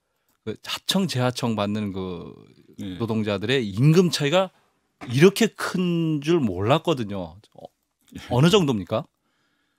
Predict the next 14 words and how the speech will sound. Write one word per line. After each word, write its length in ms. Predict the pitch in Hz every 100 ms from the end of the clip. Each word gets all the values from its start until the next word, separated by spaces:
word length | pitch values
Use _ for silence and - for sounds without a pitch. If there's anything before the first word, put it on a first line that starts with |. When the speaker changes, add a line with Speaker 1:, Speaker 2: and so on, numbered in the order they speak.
| _ _ _ -
Speaker 2:
예, 160 | 113 113
보통 920 | - 113 - 143 135 131 123 117 - - - - - - - - _ _ _ _ -
그 120 | - 107
뭐 200 | 101 101 - _ _
정규직, 540 | 117 117 147 143 135 _ _
비정규직이라고 1120 | 95 113 107 104 90 87 - 92 95 90 90
얘기하는 440 | 76 87 80 80
것처럼요. 440 | 76 - 76 71 73
Speaker 1:
네. 180 | 104 98 _
Speaker 2:
조선업에서는 880 | 98 120 110 101 90 92 - 90 95
보통 460 | 87 _ - 87
이제 160 | 80 78
직영 500 | - - - 113 110
하청 580 | - - - 104 80